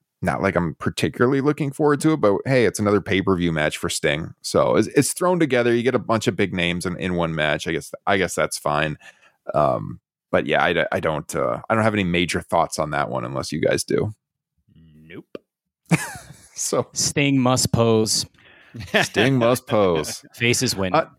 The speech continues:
Speaker 1: Justin, Swerve and Keith Lee finally having this singles match. However, like, fifteen months later.
Speaker 2: So,
Speaker 1: How you feeling about that
Speaker 2: supposedly,
Speaker 1: one?
Speaker 2: supposedly, according to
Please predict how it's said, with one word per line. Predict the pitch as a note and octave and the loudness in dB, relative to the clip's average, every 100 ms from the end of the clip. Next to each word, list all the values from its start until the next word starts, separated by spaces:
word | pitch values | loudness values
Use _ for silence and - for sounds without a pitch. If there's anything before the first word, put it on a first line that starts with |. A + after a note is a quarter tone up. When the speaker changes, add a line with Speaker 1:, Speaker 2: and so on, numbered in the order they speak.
| - - _ _ _ | -20 -20 _ _ _
Speaker 1:
Justin, | G#2+ C#3 G3 D3+ | -2 0 2 0
Swerve | - C#3+ D3 E3+ | 0 2 2 2
and | C#3+ | 0
Keith | - F3+ D3 | 2 0 2
Lee | D#3 D3+ | 2 2
finally | - A#2 C#3 B2+ | 2 2 4 4
having | C3 C3+ C3+ | 2 2 2
this | B2+ | 0
singles | - D3 C3 F#2+ | 2 2 2 0
match. | F#2 E2 E2 - - _ _ _ | 0 0 0 -4 -10 _ _ _
However, | - G#2+ G#2+ - | -2 0 2 2
like, | G2+ - | 0 0
fifteen | A#2+ A2+ B2+ A2 | -4 -2 -2 2
months | A2 - | 0 2
later. | G#2 F2 E2 F2+ _ _ _ _ _ | 2 2 0 -2 _ _ _ _ _
Speaker 2:
So, | - - - - | -12 -8 -4 2
Speaker 1:
How | |
you | G#2+ | 2
feeling | - G#2 F#3+ | 4 4 4
about | G#3 | 4
that | |
Speaker 2:
supposedly, | G2+ F2 | 4 2
Speaker 1:
one? | D#2+ - _ _ _ - | 0 -4 _ _ _ -10
Speaker 2:
supposedly, | - G#2+ D3+ - D3 D#3+ | -8 0 2 2 2 2
according | D3 - C#3 C3+ C3 A#2+ | 0 -4 -2 0 -2 -2
to | B2+ A2 | -2 -2